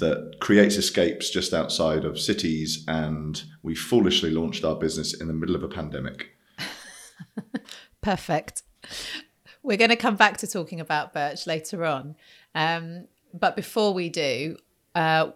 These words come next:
Speaker 2: again, for our listeners, uh, as I said, I've known you for a little while.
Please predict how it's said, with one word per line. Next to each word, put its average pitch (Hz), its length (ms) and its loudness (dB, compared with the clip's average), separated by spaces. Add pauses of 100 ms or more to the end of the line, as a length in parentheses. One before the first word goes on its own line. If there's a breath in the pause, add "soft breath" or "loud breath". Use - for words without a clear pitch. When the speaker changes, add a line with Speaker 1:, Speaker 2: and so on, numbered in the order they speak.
Speaker 2:
again, 165 460 6
for - 160 2
our 160 100 8
listeners, 156 640 -6 (400 soft breath)
uh, 151 300 0 (100)
as - 160 -6
I - 20 -6
said, 165 220 -4
I've 156 180 2
known 160 200 -8
you 156 100 -10
for 160 140 -6
a - 20 -4
little 151 240 -8
while. 139 300 -2